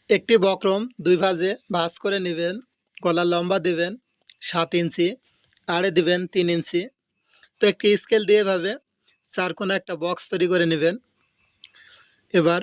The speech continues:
উপরের থেকে পাঁচ ইঞ্চিতে একটি চিহ্ন করার পর এভাবে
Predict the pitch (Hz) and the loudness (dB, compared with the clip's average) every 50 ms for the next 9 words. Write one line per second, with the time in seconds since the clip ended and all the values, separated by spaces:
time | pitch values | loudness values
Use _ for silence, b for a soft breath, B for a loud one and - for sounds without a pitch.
0 | - - 196 156 - 196 190 202 190 - - 190 160 180 196 247 262 _ _ - | -6 -10 -8 -2 0 2 4 2 2 0 -2 0 2 2 0 0 -2 _ _ -4
1 | 165 170 170 - 196 185 - - 160 190 180 - - 180 - - 180 170 175 185 | -4 -4 -4 -4 -6 -8 -8 -6 -6 -6 -4 -2 -4 -4 -2 0 0 0 0 0
2 | 170 180 175 170 170 - 175 170 185 214 - _ _ _ _ _ - - - 175 | 0 2 2 2 0 0 -2 -4 -4 -4 -8 _ _ _ _ _ -16 -8 -4 0
3 | 147 170 170 151 180 | 0 2 2 2 0